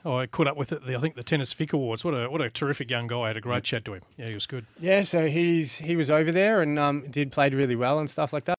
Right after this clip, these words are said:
Speaker 3: I think he came second in the doubles.
Speaker 1: Yep.
Speaker 3: Um, and, yeah, hopefully, well, I'm pretty sure that, uh,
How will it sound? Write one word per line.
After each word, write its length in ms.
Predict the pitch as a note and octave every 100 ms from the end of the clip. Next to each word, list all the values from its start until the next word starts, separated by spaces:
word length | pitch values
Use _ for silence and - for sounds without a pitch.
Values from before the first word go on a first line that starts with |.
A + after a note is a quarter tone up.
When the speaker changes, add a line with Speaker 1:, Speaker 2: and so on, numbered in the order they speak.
| -
Speaker 3:
I 20 |
think 160 | D#3 C3
he 100 | C3+
came 220 | C#3+ B2+
second 340 | - C#3+ D3+
in 60 | C3+
the 80 | A#2+
doubles. 420 | C#3+ F3 G#3+ -
Speaker 1:
Yep. 140 | B2+ C3 - _ _ -
Speaker 3:
Um, 460 | C3+ C#3 C3+ C3+ - _ _ -
and, 440 | C#3+ C#3+ D3 C#3+ - - - -
yeah, 260 | D3 E3
hopefully, 560 | C3 D#3 D#3 D#3 D3 C3+
well, 140 | C3
I'm 100 | C3
pretty 220 | B2+ F#3+ E3
sure 340 | - D3+ D3+
that, 220 | C3 B2
uh, 240 | B2+ B2